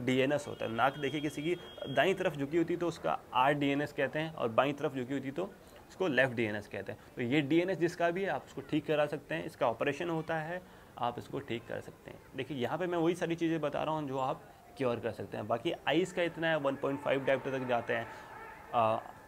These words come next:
और जहाँ तक बात है आर्मी तक, आर्मी में तो प्लस, प्लस थ्री, माइनस थ्री डायोप्टर तक चले जाते हैं, यानी सिक्स बाई सिक्स एग्जैक्ट होने की कोई ज़रूरत नहीं, सिक्स बाई ट्वेल्व भी चलेगी आपके, not an issue। अब बात करते हैं हम लोग teeth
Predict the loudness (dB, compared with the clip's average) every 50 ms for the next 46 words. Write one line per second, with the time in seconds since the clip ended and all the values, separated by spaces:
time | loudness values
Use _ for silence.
0 | -14 -4 0 2 2 2 2 0 -6 -10 -12 -10 -2 2 2 4 4 4 6 8
1 | 6 6 6 6 4 4 6 6 6 8 8 6 4 2 2 2 2 4 4 4
2 | 2 2 0 0 -2 -2 -2 0 0 0 0 -2 -8 -18 -20 -20 -20 -20 -10 -4
3 | -2 -2 -2 0 0 0 2 2 2 0 0 0 2 4 4 4 2 0 -2 -4
4 | -2 -2 -2 0 0 0 0 -2 -2 -4 -6 -6 -4 -2 -2 -2 -2 -4 -4 -4
5 | -4 -4 -2 0 0 0 0 0 0 0 -2 -2 -4 -12 -20 -20 -20 -20 -20 -20
6 | -20 -20 -2 0 2 2 4 2 2 2 0 2 2 2 2 2 2 0 0 -4
7 | -4 -4 -4 -2 0 0 0 2 0 0 2 0 0 0 0 0 0 0 0 0
8 | -2 -2 -6 -10 -12 -12 -12 -12 -10 -4 -2 -2 0 0 0 -2 -2 -2 -2 -4
9 | -6 -8 -12 -18 -20 -20 -20 -20 -20 -20 -20 -20 -20 -20 -20 -20 -20 -20 -12 -2
10 | -2 2 4 6 6 6 6 4 2 2 2 2 2 2 2 2 2 0 0 -2
11 | -4 -10 -18 -20 -12 -2 2 2 2